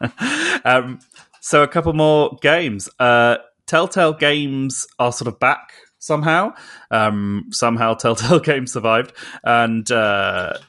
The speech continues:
two games are The Wolf Among Us two and another one called Star Trek Resurgence, which isn't a Telltale game, but it's by, um, ex, uh, Telltale, Telltale devs, I think. I never played The Wolf Among Us one, but I hear it's, like, one of the best Telltale games.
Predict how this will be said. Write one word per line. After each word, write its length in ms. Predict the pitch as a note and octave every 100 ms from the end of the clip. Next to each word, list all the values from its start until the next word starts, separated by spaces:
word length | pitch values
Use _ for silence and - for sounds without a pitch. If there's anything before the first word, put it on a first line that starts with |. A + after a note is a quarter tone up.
| -
two 160 | C#3
games 260 | B2+ B2 A2+
are 140 | A#2+
The 60 | A2+
Wolf 180 | B2+ -
Among 220 | C3 A#2+
Us 180 | A#2 -
two 460 | - D#3+ E3 A3+ - _ _
and 340 | C3 A#2+ A2+ A2+ -
another 180 | B2+ B2
one 120 | A#2+
called 180 | A#2+ -
Star 240 | C3+ A#2
Trek 180 | - -
Resurgence, 760 | A#2+ - B2+ A2 G2+ F2+ - -
which 180 | - E3
isn't 360 | - C3+ A#2+ -
a 60 | -
Telltale 340 | D#3+ - A2+
game, 200 | G#2 G2
but 120 | F#2+
it's 100 | G2
by, 360 | - G#2 F#2+ F#2
um, 320 | F#2 F2+ F2 - - _ - - - _ -
ex, 520 | A2 _ - - - -
uh, 340 | G2+ F2+ F2+ -
Telltale, 440 | G#2 - G2 F#2 - -
Telltale 640 | A#2+ G2+ - G2 F2 E2+ G2+
devs, 340 | G2 F2+ - -
I 60 | F#2
think. 480 | - F2 E2+ - - - - - -
I 80 |
never 160 | C3 C#3+
played 360 | D3 C#3 C3+ B2
The 60 |
Wolf 180 | A#2+ A2+
Among 240 | A#2 G#2+
Us 140 | G#2 -
one, 260 | A2 G2+
but 160 | F#2 E2+
I 40 |
hear 280 | G#2 B2 A2
it's, 180 | G#2+ -
like, 340 | G#2 - _
one 140 | G#2+ G2+
of 60 | F2+
the 60 |
best 560 | G2+ G2 - - - _
Telltale 360 | A#2+ A2+ A#2+ A2+
games. 420 | A2+ B2 E3 -